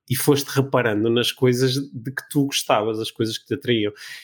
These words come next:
E, eh, e eu acho, essa é uma das propostas que eu muitas vezes faço, que é mesmo sem pensar em, na, na, nas profissões, mas pensando nas coisas, nas tarefas, na, na, nos estímulos.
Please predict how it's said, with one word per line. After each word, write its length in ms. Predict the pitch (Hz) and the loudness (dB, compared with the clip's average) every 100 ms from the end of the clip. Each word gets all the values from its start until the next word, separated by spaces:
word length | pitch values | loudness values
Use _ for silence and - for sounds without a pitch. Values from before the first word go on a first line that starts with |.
| - | 0
E, 260 | 131 131 | 4 6
eh, 160 | 135 131 | 6 4
e 100 | 135 | 4
eu 160 | 131 139 | 4 6
acho, 260 | 135 135 139 | 4 2 0
essa 220 | 123 - | 0 2
é 20 | 147 | 4
uma 120 | 147 | 4
das 160 | 139 135 | 4 2
propostas 500 | 139 139 135 - 120 | -2 0 0 0 0
que 80 | |
eu 60 | 139 | 2
muitas 280 | 131 127 120 | 2 2 0
vezes 200 | 123 - | -2 -2
faço, 340 | - 107 - | 0 0 0
que 100 | - | -2
é 40 | 110 | 2
mesmo 380 | 135 185 185 170 | 4 4 2 0
sem 200 | - 143 | 0 2
pensar 440 | 139 127 135 123 | 2 0 0 0
em, 240 | 117 110 107 _ - - _ - | 0 -2 -4 _ -20 -20 _ -2
na, 140 | 110 - - - | -2 -2 -12 -6
na, 180 | 120 120 | -6 0
nas 400 | 127 131 143 135 | 6 6 6 2
profissões, 840 | - 123 - 113 - 110 107 127 127 | 0 -2 -2 -2 -2 0 2 2 2
mas 180 | 139 139 | 0 0
pensando 400 | 170 165 180 170 | -2 0 2 2
nas 180 | 180 | 2
coisas, 400 | - 196 113 104 | 2 2 2 2
nas 200 | 123 127 | 2 2
tarefas, 640 | - 131 135 104 - 98 - 117 | 2 2 2 0 -2 -8 -8 -2
na, 240 | 110 107 | 0 0
na, 180 | 110 113 | 0 0
nos 280 | 113 120 - | 2 2 2
estímulos. 600 | - - 131 101 98 | 2 4 4 2 -2